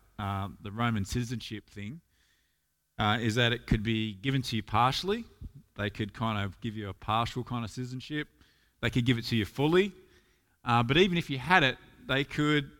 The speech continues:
they could decide to take it from you. So it's like, I don't know, when we think of that sort of background, when we get to these verses here,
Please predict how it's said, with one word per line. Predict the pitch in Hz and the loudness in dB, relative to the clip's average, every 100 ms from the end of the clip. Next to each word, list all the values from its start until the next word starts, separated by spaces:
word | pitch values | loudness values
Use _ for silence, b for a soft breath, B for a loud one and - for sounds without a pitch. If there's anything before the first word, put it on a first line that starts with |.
| _ - | _ -4
they | 135 | -4
could | - 139 127 | 0 -2 0
decide | 117 120 139 151 139 135 131 | -4 -4 0 2 4 2 -2
to | - 120 | -6 -4
take | - 127 | -2 -2
it | - | -2
from | - 147 165 | -4 -2 0
you. | 104 - _ _ _ _ _ _ _ 135 | -2 -6 _ _ _ _ _ _ _ _
So | 143 | -2
it's | 135 | -2
like, | 143 147 147 - - - _ _ _ _ _ _ _ - | 0 0 0 -6 -20 -20 _ _ _ _ _ _ _ -6
I | 135 | -2
don't | 135 | -2
know, | 143 160 - - - _ | -4 -6 -14 -20 -20 _
when | - 151 | -8 -4
we | 151 | -2
think | 185 165 | 2 2
of | 127 | 4
that | 139 - - | 2 0 -6
sort | - 135 | -4 -2
of | 110 101 - _ _ _ _ _ | -2 -4 -12 _ _ _ _ _
background, | 113 123 151 - 117 110 135 208 - B B B B _ | -4 -2 -2 -2 -2 2 2 0 -6 B B B B _
when | 135 175 | -2 2
we | |
get | 156 143 | 2 2
to | 127 | 2
these | 143 196 | 4 4
verses | 147 143 135 123 | 2 0 0 -4
here, | 170 156 123 170 | -2 -2 -2 -4